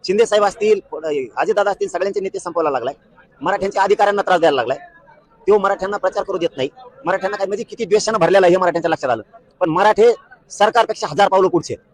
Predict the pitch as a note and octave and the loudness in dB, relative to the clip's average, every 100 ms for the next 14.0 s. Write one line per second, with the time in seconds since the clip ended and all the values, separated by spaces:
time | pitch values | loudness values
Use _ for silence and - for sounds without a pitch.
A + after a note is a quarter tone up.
0 | _ - A2+ F#2 _ - D3 A3 A#3+ A#3 | _ -10 -10 -10 _ -6 0 2 4 4
1 | B3 G#3+ A3 G#3+ G#3+ E3 A3 C4 B3+ A3+ | 4 2 4 4 4 6 4 6 4 4
2 | G#3 F3+ D3 G#2+ - _ _ _ G#2+ F#2+ | 2 2 0 -8 -14 _ _ _ -14 -8
3 | - C4 C#4 C4 B3+ C4 A#3+ G3+ A3 - | -2 2 4 2 2 2 4 2 0 0
4 | F#3+ F#3+ E3+ E3 C#3+ G#2+ _ _ - C3 | -2 2 2 2 -2 -2 _ _ -12 -6
5 | B2+ A#3 C4 B3+ G3+ A3+ A3+ - G#3 G3+ | 2 4 4 2 -2 -2 -4 0 0 2
6 | G3 G3 F#3 E3+ E3+ D#3 - - - D3+ | 0 0 0 -2 0 0 -4 -12 -14 -2
7 | G3+ A3+ A3 F#3 G3 G3+ F3+ F3+ F#3 F3+ | 0 2 0 0 0 0 0 0 2 0
8 | E3 F3 E3+ E3+ E3 D#3 D3 B2+ - - | 0 -2 -4 -4 -6 -6 -6 -6 -10 -6
9 | A3+ B3 B3+ A3+ A3 E3 E3 - _ _ | -2 0 2 4 2 2 -4 -8 _ _
10 | _ _ _ - A#3 A#3 A3 G3+ F#3 D#3+ | _ _ _ -2 2 2 2 2 2 2
11 | D3 - - _ _ _ _ _ - - | 2 -2 -16 _ _ _ _ _ -20 -20
12 | - E3 B3 B3+ - A3+ A#3 G#3+ F#3+ G#3 | -6 2 4 6 4 4 2 2 2 4
13 | G#3+ G#3+ G#3+ G3 F#3+ D#3 D#3+ D#3 C#3 C#3 | 2 2 0 0 0 -2 -2 -2 -4 -6